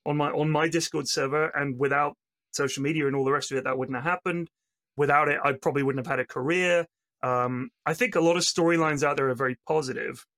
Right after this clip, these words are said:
So for me, going from being a stay-at-home dad, watching Star Trek and Frasier and Seinfeld on T V, playing Football Manager on my laptop and minding the kids,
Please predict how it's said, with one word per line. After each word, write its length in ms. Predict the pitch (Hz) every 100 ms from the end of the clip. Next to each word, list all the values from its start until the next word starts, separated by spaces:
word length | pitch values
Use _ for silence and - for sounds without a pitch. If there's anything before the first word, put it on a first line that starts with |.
| _ _ _ _ _ -
So 560 | - 170 151 147 143 135 _ _ _ _ -
for 160 | 165
me, 240 | 170 240 160
going 320 | 165 170 196
from 320 | - 170 151
being 260 | 127 156 175
a 40 |
stay-at-home 420 | - 170 160 160
dad, 320 | 135 131 127 131 _ _ -
watching 580 | 143 170 - 165 165 160
Star 280 | - 151 143
Trek 280 | 160 139 -
and 240 | 143 135 120
Frasier 500 | 160 143 135 135 135
and 120 | 131
Seinfeld 520 | 127 143 135 143 131 131
on 100 | 127
T 180 | -
V, 340 | 135 127 127 123 _ _ _ -
playing 260 | 156 165
Football 320 | - 202 175
Manager 440 | 165 165 156 135 151
on 80 | 151
my 100 | 147
laptop 460 | 139 139 - 139 -
and 160 | 143
minding 380 | 135 160 175 175
the 80 | 170
kids, 540 | 233 240 160 - -